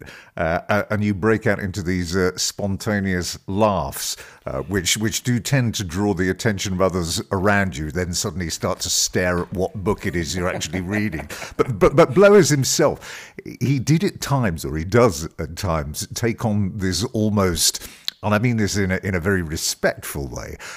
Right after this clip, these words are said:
uh, an almost Inspector Clouseau-like character. And I'm talking particularly about, uh, being found naked in a lift, being pelted with bread rolls from a crew of people that were pissed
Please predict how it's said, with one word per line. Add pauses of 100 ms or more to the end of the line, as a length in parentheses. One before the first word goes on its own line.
uh,
an
almost
Inspector
Clouseau-like
character.
And
I'm
talking
particularly
about, (260)
uh,
being
found
naked (120)
in
a
lift,
being
pelted
with
bread
rolls
from
a
crew
of
people
that
were
pissed